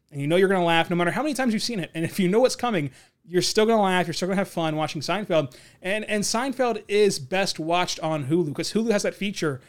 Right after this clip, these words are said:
where you can just tell it to play a random episode. And you can just hit that button over and over again, and you're always gonna love the episode it provides for you.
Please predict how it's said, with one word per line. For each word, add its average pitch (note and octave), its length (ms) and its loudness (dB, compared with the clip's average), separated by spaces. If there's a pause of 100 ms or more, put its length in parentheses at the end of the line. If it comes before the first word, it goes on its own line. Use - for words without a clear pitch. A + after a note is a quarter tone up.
(220)
where F#3+ 80 -12
you F3+ 60 -2
can G3+ 80 2
just D#3+ 180 2
tell G3 160 4
it G3 60 -4
to - 60 -4
play F#3 200 0
a E3 80 2
random D#3+ 320 0
episode. - 420 -6 (300)
And F#3 240 -2
you G#3 180 -2
can B3 120 -2
just G3+ 160 0
hit A3+ 160 0
that G3+ 180 -4
button F3+ 320 0
over G3 320 2
and F3+ 100 -4
over F3 300 0
again, C#3+ 340 -4 (320)
and E3+ 120 -4
you're F3 180 0 (120)
always A3+ 380 2
gonna G3+ 160 -2
love F3 440 0
the E3+ 100 0
episode E3 340 -4
it D3 60 -12
provides D3+ 640 -4
for F3 160 -2
you. F#3+ 240 0